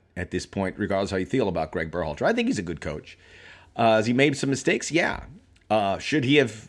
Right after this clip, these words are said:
reached out to Gio Reyna by now? Absolutely. The fact that he didn't, as he said in this Vanity Fair article, is, uh, is a mistake. And it's just, it's, it's dumb because it mounts pressure on him because he has to keep talking about it. You know, you've gotta face that and just get it over with.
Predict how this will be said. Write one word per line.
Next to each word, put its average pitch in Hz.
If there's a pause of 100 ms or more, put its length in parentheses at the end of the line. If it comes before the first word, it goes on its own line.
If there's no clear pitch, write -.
reached 139
out 143
to 123
Gio 127
Reyna 127
by 135
now? 143
Absolutely. - (500)
The -
fact 123
that 120
he 101
didn't, 135
as 92
he 90
said 120
in 110
this 95
Vanity 104
Fair 101
article, 104
is, 120
uh, 135
is 135
a 160
mistake. - (640)
And 139
it's 147
just, 160 (180)
it's, -
it's 104
dumb 170
because 135
it 117
mounts 139
pressure 165
on 135
him 120
because 120
he 143
has 147
to 156
keep -
talking 147
about 76
it. 78 (120)
You 110
know, 101
you've 135
gotta 165
face 147
that 190
and 135
just -
get 160
it 160
over 214
with. -